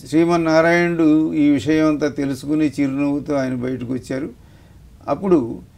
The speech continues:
వారు, "స్వామి, మేము మిమ్మల్ని విడిచిపెట్టి వెళ్ళి ఉండలేము" అని అంటే,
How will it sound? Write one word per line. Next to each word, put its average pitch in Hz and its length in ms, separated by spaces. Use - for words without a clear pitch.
వారు, 151 640
"స్వామి, 151 440
మేము 156 240
మిమ్మల్ని 147 320
విడిచిపెట్టి 156 560
వెళ్ళి 151 280
ఉండలేము" 151 640
అని 143 180
అంటే, 143 580